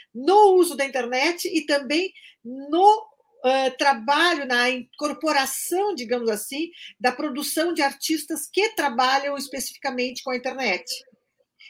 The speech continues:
E um pós-fácil sobre o fenômeno da, da, da,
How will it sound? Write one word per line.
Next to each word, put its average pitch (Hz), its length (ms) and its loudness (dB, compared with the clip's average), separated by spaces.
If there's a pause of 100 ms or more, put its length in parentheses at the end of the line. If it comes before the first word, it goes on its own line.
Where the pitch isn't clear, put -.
(120)
E 381 180 10
um 453 300 2 (1040)
pós-fácil 320 720 2 (100)
sobre 359 840 2 (420)
o 415 160 8
fenômeno 294 600 0
da, 233 320 0
da, 220 500 2
da, 196 480 -6